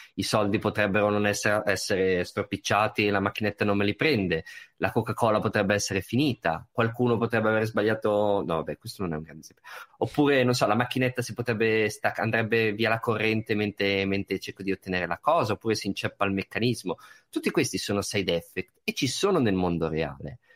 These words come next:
ma non rendono il nostro principio meno vero di quello che serve. Se un tuo business model è fare soldi con le macchinette,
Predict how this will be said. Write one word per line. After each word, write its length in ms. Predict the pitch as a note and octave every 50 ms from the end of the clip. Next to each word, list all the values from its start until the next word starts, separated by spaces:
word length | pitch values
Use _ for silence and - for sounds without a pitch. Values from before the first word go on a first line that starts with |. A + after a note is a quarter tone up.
| _ _ _
ma 140 | - - C#3
non 280 | C#3+ D#3+ E3+ F3 F3 D#3+
rendono 720 | D#3 E3+ G3+ A#3 A#3 G#3+ F#3 C3+ A#2 G#2+ G2 F2 E2 - -
il 140 | - G#2 G2
nostro 360 | G2 G2 G2+ - - - F2+
principio 600 | - F2 F#2 F2 E2 - - F#2+ F#2+ - G2+ F#2
meno 360 | F2 F2 F#2 F#2+ F#2+ F#2+ F2+
vero 320 | F2 F#2 E2+ E2+ D#2+ E2+ D#2+
di 80 | D#2
quello 200 | - - D#2 D#2
che 120 | - - -
serve. 580 | - - D#2+ D2+ D2 D2 - - C#2+ C#2+ - _ _ _ _ _ _ _ -
Se 280 | - - F3+ G#3+ - -
un 180 | - A#2+ A#2 A#2
tuo 200 | A#2 C#3+ E3 D#3
business 440 | B2+ B2 A2+ - A2 G2+ - - -
model 540 | F#2+ G2 G2+ F#2 F2 D#2+ E2 D#2 D#2 D2 -
è 120 | - F2
fare 260 | E2+ - A2+ A2 A#2+
soldi 380 | A2 A#2 - G#2+ G#2+ G#2 G#2+ A2
con 100 | - G2
le 80 | F#2 E2+
macchinette, 880 | F2 F2 - - - F#2 F2 D#2+ D2 - _ _ - D2+ D#2+ F#2+ B2